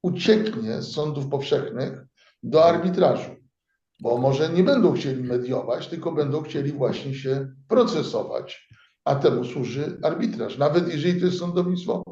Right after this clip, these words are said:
polubowne, troszeczkę inne niż sądownictwo powszechne. To koniec końców strony oczekują wyroku.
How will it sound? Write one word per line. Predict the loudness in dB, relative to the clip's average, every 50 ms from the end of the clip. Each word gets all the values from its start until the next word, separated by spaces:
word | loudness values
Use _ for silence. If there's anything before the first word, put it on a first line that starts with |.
| -18 -20 _ _
polubowne, | 4 6 6 8 6 6 4 4 0 -4 -6 -8 -12 -16 _ _ _
troszeczkę | _ -6 -4 -4 -4 -4 0 0 0 2
inne | 2 2 2 2 2 2 2 0
niż | 0 -4 -6 -6 -8 -10 -10 -14 -20 -20 -20 _ _ _
sądownictwo | 0 0 0 4 4 2 2 4 2 2 2 0 -4 -4 2 4 6 6 6 4 -2 -8 -12 -6 _
powszechne. | -2 -2 2 2 2 2 2 -2 -4 -8 -10 -12 -12 -14 _ _ _ _ _
To | -4 -4
koniec | 2 4 4 6 6 4 4 2
końców | 2 0 0 0 0 -4 -6 -8 -8
strony | -10 -12 -2 2 4 6 6 6 4 4 2 2 0
oczekują | -2 -2 -2 -4 -6 -6 -4 -2 0 2 2 2 0 0 -4 -4 2
wyroku. | 4 6 6 6 2 0 -8 -10 -12 -14